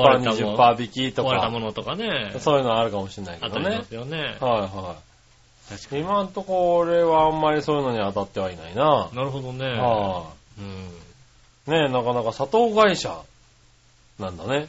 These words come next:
Speaker 1: そうだね。
Speaker 2: はい。
Speaker 1: なんでしょうね。
Speaker 2: ジムをやってみたかったっていうのもすごいね。
Speaker 1: でもわかる。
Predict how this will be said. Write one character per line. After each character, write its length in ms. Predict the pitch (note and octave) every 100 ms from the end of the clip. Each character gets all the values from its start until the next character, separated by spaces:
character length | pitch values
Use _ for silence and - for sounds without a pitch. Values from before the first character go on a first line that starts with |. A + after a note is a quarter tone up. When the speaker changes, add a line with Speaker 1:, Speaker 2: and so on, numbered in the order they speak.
| -
Speaker 1:
そ 120 | A2+
う 20 |
だ 120 | G2+ G2
ね。 160 | A2+ F#2 F#2
Speaker 2:
は 380 | B2 G#2+ F#2+ E2 D#2 _ _ - - _
い。 40 | A#2+
Speaker 1:
な 80 | B2
ん 60 |
で 60 | G#2+
し 60 | G#2+
ょ 60 |
う 20 |
ね。 40 | G2
Speaker 2:
ジ 180 | F3 D#4
ム 180 | E4
を 100 | E3
や 120 | B2+ B2+
っ 60 |
て 120 | -
み 80 | A#3+
た 140 | A3+ G#3
か 100 | F3+
っ 100 | -
た 120 | A2
っ 60 |
て 180 | - -
い 60 | G#2+
う 40 |
の 60 | G2
も 120 | F#2
す 120 | F2+
ご 160 | A2+ G2+
い 20 |
ね。 260 | G2+ G2 - _ - -
Speaker 1:
で 80 |
も 120 | A#2+ A2+
わ 120 | A2+
か 140 | C3+
る。 180 | B2 F#2